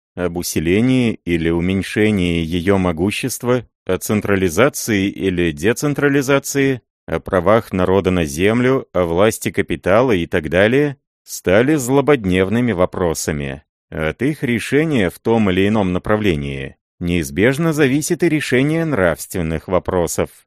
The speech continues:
Этика всякого общества бывает отражением установившихся в нём форм общественной жизни. Спенсер был, стало быть, прав, когда ввёл в этику исследование о государстве.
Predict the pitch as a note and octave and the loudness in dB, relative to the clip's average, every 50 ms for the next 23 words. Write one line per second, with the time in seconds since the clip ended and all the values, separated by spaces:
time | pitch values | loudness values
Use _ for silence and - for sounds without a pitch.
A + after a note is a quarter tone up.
0 | _ _ _ _ _ _ _ _ _ - F#2 G#2 - - B2 - - G#2+ F#2+ - | _ _ _ _ _ _ _ _ _ -4 -2 -2 -2 -4 -4 -2 0 0 0 -2
1 | - - A#2+ A2 A2 - - F#2+ D#2+ F2 F#2+ A2 A#2+ - - - G#2 F#2 - - | -2 0 2 2 2 2 0 0 0 2 2 2 2 0 -2 -6 -6 -6 -6 -2
2 | G#2 G2 F#2+ E2 F2+ E2 E2+ F#2+ G#2 G2+ - - F#2 - F#2+ F#2 E2+ D2 F2+ A2+ | 0 0 2 2 2 2 2 2 2 2 0 -2 -4 -2 -2 -2 -2 0 0 0
3 | B2+ B2+ A#2 A2 G#2+ G#2 G2 F#2+ F#2 - - - G2+ F#2 F2+ E2+ G2 B2+ B2 - | 2 2 0 0 0 0 -2 -2 -4 -6 -6 -4 -2 -2 -2 -2 -2 -6 -6 -6
4 | - - A2 F#2+ - - G#2+ F#2 E2+ F2 F#2 G#2+ A#2+ B2 A#2+ G#2 - _ - - | -6 -4 -4 -4 -4 -2 -2 -2 -2 0 0 0 0 0 -2 -4 -8 _ -4 0
5 | G#2+ A#2 C3 C3 B2+ G#2+ G2+ - - - A#2+ A#2 G#2+ - - - A2+ A2 A2 G#2+ | 2 2 2 2 2 0 -2 -2 -4 -2 -2 -2 -2 -4 -4 -2 -2 0 0 0
6 | G2+ E2 F#2+ A2+ G2+ C#2+ D#2+ D2 C#2+ C#2 C2 - - _ _ _ _ _ _ _ | -2 -2 -2 -4 -4 -4 -6 -8 -8 -10 -12 -14 -18 _ _ _ _ _ _ _
7 | - - - - - G#2+ A#2+ C3+ D3+ C#3 - E3+ E3+ D#3+ D3 C#3 E3 E3+ D#3+ D3 | -18 -18 -8 -2 2 2 4 4 2 0 -2 -2 -2 0 0 2 2 2 0 -2
8 | - - - C3+ C#3 D3+ D3+ C3+ D#3 D#3 - - - D3+ D3+ D3+ C3 F2+ - - | -4 -2 0 2 2 4 2 2 0 -2 -4 -4 -4 0 2 4 4 2 2 0
9 | G#2 F2 E2 D#2+ F#2 F#2 E2 D#2+ D#2+ D#2+ F2 G#2 A2+ G#2+ F#2+ E2+ D#2 G2 A#2 C#3+ | -2 0 2 2 2 2 2 0 -2 0 2 4 6 4 4 4 4 2 2 2
10 | C#3 - D3 - - D#3+ D#3+ - - F#2+ F#2+ - - - - - E2+ E2 F#2+ G2+ | 2 -2 -4 -2 0 0 0 0 -2 -4 -6 -6 -6 -6 -4 -2 0 0 2 2
11 | F#2+ G2 G2 F#2+ F#2+ F#2 F2+ F#2 F#2 - - - F2 E2+ D#2+ E2+ - - G2+ D#2+ | 2 2 0 2 2 2 2 2 0 0 -2 -4 -2 -2 -2 -4 -4 -2 -2 2
12 | F2 E2 D#2 C#2+ - - - F2+ D2 C#2+ C#2 C2+ | 2 2 2 0 -4 -8 -6 -4 -4 -4 -4 -6